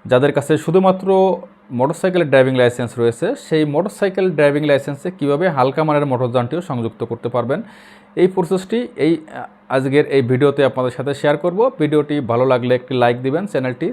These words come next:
সাবস্ক্রাইব করবেন। তো চলুন চলে যাই সরাসরি মূল ভিডিওতে, কিভাবে আপনারা আপনাদের ড্রাইভিং লাইসেন্সে মোটরসাইকেলটি সংযুক্ত করবেন। যে কোনো সময়ে আপনারা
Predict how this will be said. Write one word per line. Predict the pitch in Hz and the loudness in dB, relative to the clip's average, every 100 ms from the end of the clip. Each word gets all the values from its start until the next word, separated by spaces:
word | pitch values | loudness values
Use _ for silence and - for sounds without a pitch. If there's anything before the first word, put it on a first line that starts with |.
| - | -4
সাবস্ক্রাইব | 120 - 117 107 110 | -8 -4 -4 -4 -4
করবেন। | 95 90 - - - - _ - | -6 -8 -12 -20 -20 -20 _ -6
তো | 170 180 | -4 2
চলুন | 185 196 190 | 2 2 2
চলে | 170 151 | 4 4
যাই | 190 233 | 2 0
সরাসরি | 151 147 143 160 - - _ _ - _ _ - _ - 117 | -2 0 0 -2 -6 -18 _ _ -20 _ _ -20 _ -12 -4
মূল | 143 170 | 0 2
ভিডিওতে, | 156 165 147 190 | 4 4 2 0
কিভাবে | 151 139 156 175 | 2 2 4 2
আপনারা | - 131 127 - | 2 0 0 -2
আপনাদের | 101 113 110 101 | -8 -2 -2 2
ড্রাইভিং | 117 127 131 | 2 2 2
লাইসেন্সে | 123 139 127 139 139 117 | 0 0 -4 0 0 0
মোটরসাইকেলটি | 110 - 107 110 127 156 | -2 -2 -2 -2 -4 -4
সংযুক্ত | 127 113 104 107 107 | -4 -4 -6 -6 -6
করবেন। | 95 90 78 _ _ _ _ _ _ _ _ _ _ _ _ _ _ 113 110 | -6 -8 -10 _ _ _ _ _ _ _ _ _ _ _ _ _ _ -8 2
যে | 180 190 | 2 4
কোনো | 208 226 - | 2 2 2
সময়ে | 185 180 180 190 135 127 | 6 8 8 6 2 0
আপনারা | 139 139 | 2 6